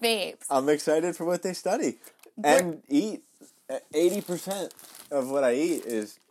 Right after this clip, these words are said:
Speaker 2: Reese's.
Speaker 1: Reese's
Speaker 2: You
Speaker 1: eggs?
Speaker 2: had the perfect snack prepared.
Speaker 1: I'm
Speaker 2: Yeah, right
Speaker 1: glad
Speaker 2: now
Speaker 1: you're
Speaker 2: it's eggs.
Speaker 1: eating them because, um, I bought them 'cause I, those are the superior Reese's egg.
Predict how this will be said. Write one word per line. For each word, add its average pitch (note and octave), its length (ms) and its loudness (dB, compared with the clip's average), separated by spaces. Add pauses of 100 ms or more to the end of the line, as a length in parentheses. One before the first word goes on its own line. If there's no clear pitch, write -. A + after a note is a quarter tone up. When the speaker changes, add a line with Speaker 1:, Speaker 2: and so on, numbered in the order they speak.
Speaker 2:
Reese's. D3+ 500 -4 (240)
Speaker 1:
Reese's A#3 380 -4
Speaker 2:
You C#4+ 260 6
Speaker 1:
eggs? - 80 8
Speaker 2:
had D3+ 240 6
the C#3+ 80 6
perfect D3 460 0
snack D3+ 280 -6
prepared. G2+ 440 -6 (240)
Speaker 1:
I'm - 60 2
Speaker 2:
Yeah, - 80 6
right D4+ 80 6
Speaker 1:
glad F4 180 6
Speaker 2:
now - 80 -2
Speaker 1:
you're G4 100 -2
Speaker 2:
it's E4+ 60 -2
eggs. D#4 80 -2 (100)
Speaker 1:
eating E4+ 120 -2
them E4 160 0
because, C#4+ 440 -4
um, A#3 400 -2
I A#3+ 140 2
bought B3 260 0
them C#4 160 0
'cause B3+ 140 -4
I, A#3 200 2
those A3+ 360 2
are B3+ 180 -2
the A3+ 180 -6
superior G#3+ 640 -6
Reese's E3+ 340 -8
egg. - 260 -20